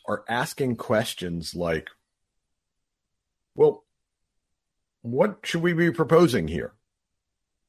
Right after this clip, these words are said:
Then they haven't been fed a decent content plan. If they're asking questions like, "What does this mean in the R F P?" It very likely could be that nobody has read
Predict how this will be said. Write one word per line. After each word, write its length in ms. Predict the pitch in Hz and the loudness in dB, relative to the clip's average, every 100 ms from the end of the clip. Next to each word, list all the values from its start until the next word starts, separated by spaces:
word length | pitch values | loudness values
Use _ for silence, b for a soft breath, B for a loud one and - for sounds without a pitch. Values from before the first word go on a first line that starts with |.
| _ 117 | _ 0
Then 360 | 127 127 117 - | 2 2 0 -2
they 180 | 127 | -2
haven't 260 | 160 165 135 | 0 0 -2
been 140 | 123 | -4
fed 240 | 113 131 127 | -2 0 0
a 60 | |
decent 340 | 104 123 113 110 | -2 -4 -4 -6
content 400 | 127 147 80 - | -6 -6 -8 -10
plan. 200 | - - _ _ _ B B B B - | -16 -18 _ _ _ B B B B -14
If 120 | - | 0
they're 180 | 151 160 | 2 4
asking 420 | 160 160 156 135 | 0 -2 -6 -6
questions 580 | - 147 - 131 110 101 | -2 -2 0 -2 -2 -2
like, 340 | 107 104 101 - _ _ _ - - _ _ _ _ _ _ _ _ _ _ | 0 0 -2 -10 _ _ _ -20 -20 _ _ _ _ _ _ _ _ _ _
"What 280 | 107 120 196 | -2 2 2
does 120 | 233 | 4
this 180 | 202 156 | 2 2
mean 360 | 160 175 170 147 | 2 2 2 0
in 200 | 131 139 | -2 -2
the 140 | 135 | 2
R 240 | 135 131 | 2 2
F 180 | 120 - | 0 -2
P?" 440 | 160 143 80 87 - _ _ _ _ _ _ _ _ _ _ _ _ _ _ | -2 0 0 -4 -14 _ _ _ _ _ _ _ _ _ _ _ _ _ _
It 180 | 160 180 - - | -4 -4 -6 -12
very 360 | 143 - 180 | 0 2 2
likely 440 | 143 196 - 117 107 | 2 0 0 -2 0
could 240 | 131 107 | -2 0
be 140 | 120 | 2
that 160 | 117 104 | 2 2
nobody 340 | 131 107 135 117 | 2 2 0 0
has 260 | 110 - - | -2 -6 -16
read 460 | - 90 117 95 | -10 -4 0 -2